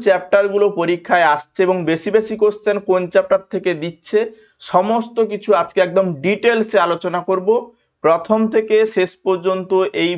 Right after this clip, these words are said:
ভিডিওটি অবশ্যই দেখবে এবং প্রত্যেকটি অধ্যায়ের যে সকল ইউনিটগুলো রয়েছে, প্রত্যেকটি ইউনিট আমি একদম ডিটেলসে বলে যাব। তোমরা অবশ্যই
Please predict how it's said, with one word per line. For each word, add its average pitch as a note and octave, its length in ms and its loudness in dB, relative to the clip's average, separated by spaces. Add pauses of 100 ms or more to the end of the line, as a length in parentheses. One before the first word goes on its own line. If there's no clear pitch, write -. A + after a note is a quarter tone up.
ভিডিওটি F3+ 460 -4 (220)
অবশ্যই F3+ 580 -2
দেখবে E3+ 320 0 (540)
এবং G#3+ 160 2 (180)
প্রত্যেকটি G#3 520 -2 (200)
অধ্যায়ের F3 460 0 (400)
যে F#3 100 2 (120)
সকল A3+ 300 0 (240)
ইউনিটগুলো G3+ 560 0 (120)
রয়েছে, F#3+ 320 -2 (180)
প্রত্যেকটি G3 520 -2 (240)
ইউনিট G3+ 360 0 (100)
আমি F3 120 -2 (100)
একদম F3 220 0 (200)
ডিটেলসে A3 500 2 (120)
বলে E3+ 220 2
যাব। E3 140 0 (400)
তোমরা F3 240 2 (120)
অবশ্যই F#3 480 -2